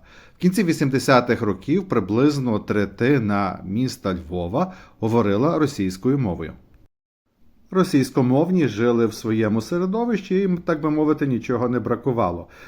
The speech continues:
Я пам'ятаю свого часу, як ми з однокласником йшли до школ-, зі школи,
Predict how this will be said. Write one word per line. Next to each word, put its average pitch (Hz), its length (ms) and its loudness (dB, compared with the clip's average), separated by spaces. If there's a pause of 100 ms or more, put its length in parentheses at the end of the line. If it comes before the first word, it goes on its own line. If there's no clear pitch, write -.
(220)
Я 170 120 4
пам'ятаю 156 540 4
свого 131 280 0
часу, 156 340 0
як 131 120 -2
ми 127 200 0
з 117 80 -4
однокласником 113 680 0
йшли 110 220 -4
до 98 160 -2
школ-, 151 540 -4
зі 117 140 -4
школи, 180 440 0